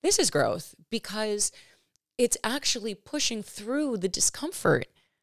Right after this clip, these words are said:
of expansion in, is where it gets more comfortable. You know what I'm saying? Like, soon, okay, then, then this level of person that, you know, that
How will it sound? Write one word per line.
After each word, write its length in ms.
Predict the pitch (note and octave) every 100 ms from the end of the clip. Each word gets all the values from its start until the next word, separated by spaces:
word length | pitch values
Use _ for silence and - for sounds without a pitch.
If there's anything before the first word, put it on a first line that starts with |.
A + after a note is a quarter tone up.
| _
of 140 | A3 G#3+
expansion 840 | - G3 C#4 - - D3 C3+ D#3+ - _ _ _ _ _ -
in, 240 | A#3 G#3+ G#3+ -
is 180 | A#3 F3+
where 200 | G#3 A#3
it 120 | A3+
gets 220 | A3 -
more 160 | F3 D#3+
comfortable. 560 | - E4+ - A#2+ E3+ E3 -
You 140 | G#3 A3
know 60 |
what 100 | G#3
I'm 80 | A3
saying? 280 | A#3+ B3 C#4+
Like, 260 | F3+ F3 - - - - - -
soon, 600 | - - F4+ D#4+ A3+ A3 -
okay, 440 | A3 A3 G3+ F3+ A3
then, 360 | G#3+ A3 F#3
then 260 | G3 G#3+ G3+
this 220 | D#4 -
level 360 | E3+ D3+ D3 -
of 180 | D3 -
person 640 | D#3+ D#3 D3+ C#3 C#3 -
that, 280 | C#3+ C3+ -
you 80 | C#3+
know, 220 | C#3 C#3+
that 240 | C#3 C#3